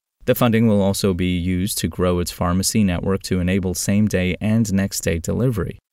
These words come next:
In addition, Dutch plans to hire across various divisions and double down on customer acquisition tools while also expanding its veterinary network. In terms of the future, Spector says Dutch plans to build out its membership perks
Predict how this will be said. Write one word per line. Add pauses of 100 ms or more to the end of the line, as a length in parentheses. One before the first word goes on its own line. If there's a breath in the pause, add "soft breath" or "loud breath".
(140)
In
addition,
Dutch
plans
to
hire
across
various
divisions (300 loud breath)
and
double
down
on
customer
acquisition
tools
while
also
expanding
its
veterinary
network. (300)
In
terms
of
the
future,
Spector
says
Dutch
plans
to
build
out
its
membership
perks